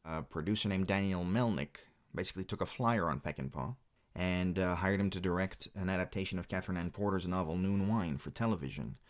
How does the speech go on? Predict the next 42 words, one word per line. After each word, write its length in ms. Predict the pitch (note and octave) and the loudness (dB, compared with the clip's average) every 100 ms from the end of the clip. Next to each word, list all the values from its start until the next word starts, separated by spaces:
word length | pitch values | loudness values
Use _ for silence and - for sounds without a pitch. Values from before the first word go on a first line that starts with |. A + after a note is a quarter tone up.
| - - - - | -20 -20 -14 -6
And 120 | D#2+ | 0
the 60 | E2+ | 0
adaptation 420 | E2+ G#2 F#2 F2 | 0 0 -2 -2
starred 240 | - F2 | -2 0
Jason 260 | F#2 F2 E2 | 0 -2 0
Robards 380 | F2 F#2+ F#2+ F#2 | 0 2 2 0
and 80 | |
Olivia 280 | D#2 E2+ D#2+ | -2 -2 -2
de 80 | D#2 | -2
Havilland, 560 | F#2 C3+ C3 C#3+ C#3+ - | 0 2 2 2 2 2
and 260 | G2+ G2+ G2 | 2 4 4
it 120 | F2+ | 0
was 200 | F2 - | -2 -2
highly 280 | A2 A#2 A2 | 2 2 2
acclaimed 380 | - G2+ G#2+ | 0 2 2
upon 240 | F2+ F#2 F2+ | 2 2 0
release, 520 | D#2+ D#2 A#2 - - | 2 2 2 0 -2
and 180 | - F#2 | 0 0
it 80 | F2+ | 0
is 80 | - | 0
still 200 | - G#2+ | 0 2
very, 260 | F#2 A2+ | 2 2
very 260 | F#2+ F#2 F#2+ | 2 2 2
highly 300 | F#2 F2 F2 | 0 -2 -2
regarded 440 | D#2+ E2 F2+ F2+ | -2 -2 -2 -2
today, 320 | - D2+ F2 | -2 -2 0
and 120 | G2+ F#2+ | 0 -2
it's, 240 | - - - - - - - - - - | -4 -10 -12 -12 -12 -14 -16 -16 -16 -4
it's 140 | C3 | 2
a 40 | C3 | 4
nice 160 | D3 | 4
turn 260 | - D3+ C3+ | 2 4 4
from 180 | - F#2 | 2 0
Peckinpah. 480 | F2+ F2 E2+ E2+ E2+ | 0 0 2 2 2
You 80 | A2 | 2
know, 100 | G2 | 2
it's, 300 | - - - _ - | 0 -8 -10 _ -20
it's 180 | - - | -14 -4
very 300 | G#2 C3 A#2+ | 2 4 4
intimate, 360 | - B2 B2 | 2 2 0
dramatic 460 | F#2+ G#2+ A2 A2 G#2+ | 2 4 6 4 2
material 640 | G2 - A2 E2+ C#2 A1 | -2 0 0 0 0 -4